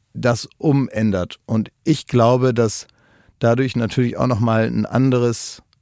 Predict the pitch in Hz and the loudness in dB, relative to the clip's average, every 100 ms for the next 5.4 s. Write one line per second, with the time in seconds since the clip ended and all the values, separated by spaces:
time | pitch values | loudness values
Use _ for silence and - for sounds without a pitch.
0 | _ 107 127 147 143 - 139 123 120 - | _ 0 0 2 -2 -2 0 2 0 0
1 | 113 104 - 113 113 - _ _ _ _ | -2 -4 0 0 0 -6 _ _ _ _
2 | _ _ _ _ _ _ _ - 113 117 | _ _ _ _ _ _ _ -4 -2 0
3 | 117 85 104 - 156 104 90 - - _ | -2 -2 -4 0 0 0 -2 -10 -20 _
4 | _ _ - 113 117 123 113 85 120 117 | _ _ -4 2 2 2 0 0 0 2
5 | 117 113 110 | 2 2 -2